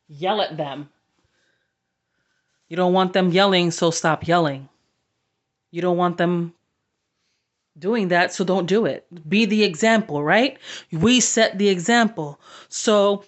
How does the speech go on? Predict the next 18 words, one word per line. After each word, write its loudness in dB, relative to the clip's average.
if -2
we're 4
setting 2
the 0
example 0
that 0
we're -2
hands 0
off, -2
but -10
hands -2
on, -6
we're 2
not 2
yelling 2
at -4
each -6
other, -4